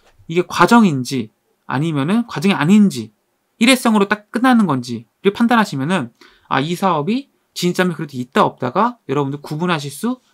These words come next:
있다라는 겁니다. 그러니까 여러분들이 사업을 하실 때는 이 진입이라는 것이 굉장히 있어야 되고 긴 과정을 통해서 이루어져야 된다. 그리고 진입이라는 것은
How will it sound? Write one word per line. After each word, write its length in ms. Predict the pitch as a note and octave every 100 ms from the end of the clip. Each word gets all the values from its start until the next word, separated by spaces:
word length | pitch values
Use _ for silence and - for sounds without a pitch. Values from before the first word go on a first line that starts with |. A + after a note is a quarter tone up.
| _ -
있다라는 480 | C#3 F#3+ D#3 E3+
겁니다. 420 | D3+ A#2 A2+ - _ _ _ -
그러니까 100 | F3
여러분들이 340 | G#3 A3 G#3
사업을 260 | G#3 A3+ G#3
하실 160 | -
때는 260 | F#3 A3+ C4+ _ _ _ -
이 120 | F#3
진입이라는 600 | - F#3 A3 G3+ F3+ E3+
것이 380 | D3+ F#3 C4 - _ -
굉장히 240 | E3 E3+
있어야 280 | C3 F#3 D#3
되고 380 | A#2+ E3+ C#3 - - _
긴 240 | - G#3 G3+
과정을 340 | - D#3 F#3+
통해서 180 | F3+ D#3
이루어져야 280 | C#3 C#3+ B2
된다. 160 | A2+ -
그리고 420 | D3 D#3 B3 - _ _ -
진입이라는 460 | F3 F#3 F3+ D#3+
것은 340 | C#3+ A3 B3